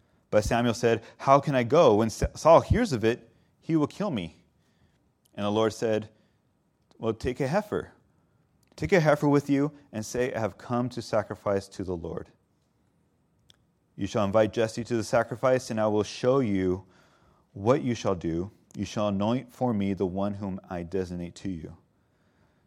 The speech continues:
So Samuel did what the Lord said and came to Bethlehem, and the elders of that city came trembling to meet him and said, "Do you come in peace?" He said, "In peace, I have come to sacrifice to the Lord.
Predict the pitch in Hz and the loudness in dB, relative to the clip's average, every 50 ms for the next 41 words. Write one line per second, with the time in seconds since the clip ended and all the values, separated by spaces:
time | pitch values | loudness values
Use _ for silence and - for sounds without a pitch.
0 | _ _ - - 98 - - 123 120 131 131 131 120 110 120 113 113 120 110 117 | _ _ -12 -10 -10 -4 -2 -2 0 2 0 0 2 2 2 2 2 2 0 0
1 | 110 101 98 101 107 - - - 110 92 92 101 95 92 - - 107 107 110 117 | 2 2 2 2 2 0 -2 -2 0 0 0 -2 -4 -8 -8 -6 -6 -4 -4 -6
2 | 110 - _ _ _ - - 113 110 98 107 101 101 - 110 104 107 110 120 127 | -8 -12 _ _ _ -4 -2 -2 0 2 2 0 0 0 -4 -4 -4 -4 -4 -4
3 | 120 107 104 101 80 107 120 131 143 147 135 131 - - _ - 120 127 123 135 | -4 -4 -4 -2 0 0 0 2 0 -2 -2 -4 -10 -18 _ -2 -2 -2 0 0
4 | 131 127 - - - 107 104 110 110 - - - 113 104 92 - - - 135 139 | 0 -2 -2 -4 -6 -4 -4 -4 -6 -6 -8 -8 -8 -8 -8 -10 -12 -8 -6 -6
5 | 147 143 143 147 131 - - 117 107 104 113 139 - 101 82 78 80 - - _ | -6 -4 -6 -6 -6 -6 -6 -6 -6 -6 -6 -6 -8 -10 -10 -10 -12 -14 -18 _
6 | _ _ _ _ _ 113 107 - - 113 113 110 107 - _ _ _ _ _ _ | _ _ _ _ _ -12 -10 -4 -2 -2 -2 -2 -4 -10 _ _ _ _ _ _
7 | - 131 147 170 160 156 - 151 147 135 117 - - 151 104 87 - - - - | -4 -2 0 0 -2 -2 -2 -4 -4 -4 -8 -8 -8 -8 -8 -8 -10 -14 -18 -20
8 | _ _ _ _ _ _ _ _ _ _ _ _ _ _ _ _ _ _ _ - | _ _ _ _ _ _ _ _ _ _ _ _ _ _ _ _ _ _ _ -20
9 | _ _ _ _ _ _ _ 104 104 101 - 107 101 95 98 98 104 - _ _ | _ _ _ _ _ _ _ -6 -6 -4 -2 0 2 2 2 0 -2 -4 _ _
10 | _ - 104 101 - - 113 113 127 - - - - - _ _ _ _ - - | _ -6 -6 -6 -4 -2 -2 -2 -2 -2 -4 -10 -16 -20 _ _ _ _ -10 -6
11 | 107 101 95 - - - 104 107 117 - 117 - - 98 95 95 - 98 - - | -4 -4 -4 -6 -8 -8 -6 -6 -6 -10 -12 -6 -4 -4 -4 -4 -8 -10 -6 -4
12 | 101 101 101 - - 104 101 104 104 110 127 123 101 85 82 | -4 -4 -4 -6 -10 -10 -8 -8 -6 -4 -4 -4 -4 -6 -8